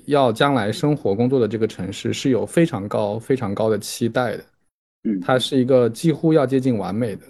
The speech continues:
Speaker 1: 就是如果它不够完美，你肯定会选择另外一个地方。但是实际上你会发现这个其实是一种乌托邦的想法，就是你迟早要面临很多的没有那么漂亮的地方。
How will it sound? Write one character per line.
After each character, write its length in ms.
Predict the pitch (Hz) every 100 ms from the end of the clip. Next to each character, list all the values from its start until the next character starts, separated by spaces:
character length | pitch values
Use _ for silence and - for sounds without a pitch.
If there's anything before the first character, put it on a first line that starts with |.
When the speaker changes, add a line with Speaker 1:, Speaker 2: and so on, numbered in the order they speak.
| _
Speaker 1:
就 120 | - 113
是 220 | 117 107
如 180 | 110 127
果 100 | 131
它 160 | 151
不 80 | 123
够 140 | 139
完 200 | 120 104
美， 140 | 113 104
你 80 | 101
肯 180 | 117
定 80 | 117 113
会 140 | - 127
选 160 | 95
择 100 | 92
另 100 | 110
外 120 | 113
一 40 | 101
个 100 | 101
地 160 | 110 123
方。 100 | - _ _ _ _ _ - - _ _
但 120 | - 156
是 160 | -
实 180 | 127 -
际 120 | 131
上 180 | 160 147
你 60 | 110
会 160 | 110
发 240 | 127 139 135
现 280 | 139 135 120
这 100 | 131
个 180 | 120 107
其 240 | - 117
实 160 | 113 127
是 100 | 127
一 40 |
种 120 | 117
乌 140 | 101 113
托 160 | 139
邦 240 | 127 131 131
的 280 | 110 104 107 _ _ _ -
想 300 | - 90 117
法， 320 | - - - _ _ _ _
就 100 | -
是 240 | 131 139 120
你 240 | 113 98
迟 220 | - -
早 160 | 226 107
要 120 | 101
面 240 | 107 117 104
临 300 | 95 98 113 - - _ _
很 320 | _ - 98 95
多 180 | 117
的 360 | 117 104 101 120 _ _ _ -
没 140 | 113
有 100 | 143
那 120 | 147 143
么 200 | 113 95
漂 240 | - 117
亮 180 | 104 95
的 80 | 101
地 140 | -
方。 180 | 98